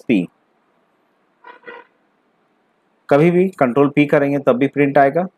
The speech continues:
और कंट्रोल शिफ्ट के साथ एफ़ ट्वेल्व करेंगे तब भी प्रिंट आएगा। तो ये शॉर्टकट आप लोगों को रटना होना चाहिए, दोनों चीज़ें, दोनों में से एग्जाम में कोई भी पूछा जा सकता है।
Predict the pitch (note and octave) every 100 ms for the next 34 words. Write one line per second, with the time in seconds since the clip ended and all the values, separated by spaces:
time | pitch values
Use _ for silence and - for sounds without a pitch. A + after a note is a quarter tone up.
0 | _ _ _ - G#2 G#2 A2 A2 B2+ -
1 | C3 - A#2+ B2+ A#2 G#2 - A#2+ B2 A2
2 | C3+ D3+ G#2 G#2+ - G2+ F#2+ F#2 F2 E2+
3 | _ _ _ _ - A#2 A#2 - A#2+ A2
4 | G#2+ A#2 A2+ - C3+ G2+ A2+ A#2 A2+ A#2+
5 | B2+ D3+ A#2+ B2+ C3+ A#2 G2 F#2+ A#2 B2+
6 | B2 C#3 G#2+ A2 A#2 C#3 B2 A#2 A2 G#2
7 | A2 G2+ F2+ F#2 - D#2+